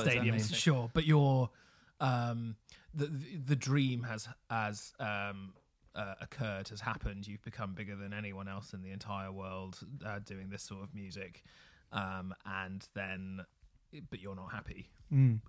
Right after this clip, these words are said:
Speaker 2: Um, yeah, that must be a odd feeling, and to be the, one of the first people to feel that as well. You've
Speaker 3: Yeah.
Speaker 2: got no one who you can go to
Speaker 1: Yeah,
Speaker 2: for
Speaker 1: there's no
Speaker 2: advice.
Speaker 1: reference
Speaker 2: There's
Speaker 1: there.
Speaker 2: no one who knows how you feel, really.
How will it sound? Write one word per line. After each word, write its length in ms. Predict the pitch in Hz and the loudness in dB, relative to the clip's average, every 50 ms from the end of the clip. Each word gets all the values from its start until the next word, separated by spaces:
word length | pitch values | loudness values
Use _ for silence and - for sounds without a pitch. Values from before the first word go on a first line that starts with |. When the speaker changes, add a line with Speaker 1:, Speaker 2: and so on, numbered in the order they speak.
| - - | -8 -8
Speaker 2:
Um, 420 | 85 87 90 90 90 90 90 87 - - - _ - - _ _ _ _ _ _ _ _ _ - | -8 -6 -6 -8 -8 -10 -12 -12 -14 -16 -20 _ -20 -20 _ _ _ _ _ _ _ _ _ -10
yeah, 200 | - 95 90 85 - _ - | -10 -8 -10 -10 -14 _ -12
that 120 | 80 71 | -12 -10
must 220 | 87 98 - - - | -10 -12 -12 -12 -12
be 140 | 101 98 92 | -12 -10 -10
a 200 | 92 92 92 - _ _ _ _ _ _ _ - | -10 -10 -12 -14 _ _ _ _ _ _ _ -4
odd 220 | - 113 113 110 | -2 -2 -2 -2
feeling, 320 | - - - 113 107 - 82 | -6 -6 -4 -4 -4 0 2
and 100 | 147 160 - | 2 2 2
to 60 | 147 | 2
be 160 | 170 175 165 | 2 2 2
the, 340 | 131 143 160 165 151 147 - - - - - - - - - _ - | 2 0 0 0 0 -2 -4 -8 -20 -20 -20 -20 -20 -20 -12 _ 4
one 120 | 151 151 | 6 6
of 60 | 147 | 6
the 80 | 139 143 | 6 4
first 280 | - 175 170 165 - - | 4 4 4 4 2 0
people 240 | 110 98 - 87 - | -8 -10 -10 -12 -16
to 80 | - | -16
feel 220 | - - 104 92 87 | -16 -14 -14 -12 -12
that 160 | 92 92 - - | -12 -14 -12 -12
as 100 | - - | -8 -6
well. 360 | 135 131 101 87 92 - - - - | -4 -4 -4 -6 -8 -14 -14 -10 -8
You've 120 | 123 123 | -2 0
Speaker 3:
Yeah. 40 | 123 123 | 2 2
Speaker 2:
got 140 | 120 131 | 4 6
no 180 | 139 147 139 143 | 6 8 8 8
one 220 | 143 139 139 135 131 | 8 8 6 4 2
who 120 | 120 131 127 | 2 0 0
you 200 | 127 127 127 127 | 0 0 -2 -2
can 180 | - 131 127 | -4 -6 -4
go 260 | - 131 123 123 127 127 | -2 -2 -2 -2 -2 -4
to 180 | - - 127 | -4 -4 -6
Speaker 1:
Yeah, 100 | 113 110 113 | -6 -6 -6
Speaker 2:
for 220 | - 110 120 117 | -6 -4 -4 -2
Speaker 1:
there's 180 | 113 113 117 123 | -2 -2 -2 0
no 100 | 117 110 | 0 0
Speaker 2:
advice. 200 | 107 127 117 123 120 113 | 2 2 2 2 2 2
Speaker 1:
reference 120 | 110 101 98 | 0 -2 -2
Speaker 2:
There's 140 | 123 120 120 | -4 -2 0
Speaker 1:
there. 120 | 131 131 131 | 0 2 4
Speaker 2:
no 140 | 127 131 131 | 4 4 2
one 200 | 123 127 127 123 | 2 0 0 -2
who 140 | 117 120 123 | -2 -2 -2
knows 580 | 123 120 123 123 120 117 113 110 110 104 104 110 107 | -2 -2 -2 -2 -4 -4 -6 -8 -8 -10 -12 -12 -12
how 180 | 104 120 113 | -10 -10 -10
you 180 | 110 104 101 107 | -10 -10 -12 -14
feel, 520 | - - - 131 117 101 95 90 95 101 104 | -14 -12 -10 -8 -8 -8 -10 -12 -14 -16 -14
really. 460 | 107 107 101 98 95 95 95 98 | -14 -14 -12 -12 -14 -14 -14 -16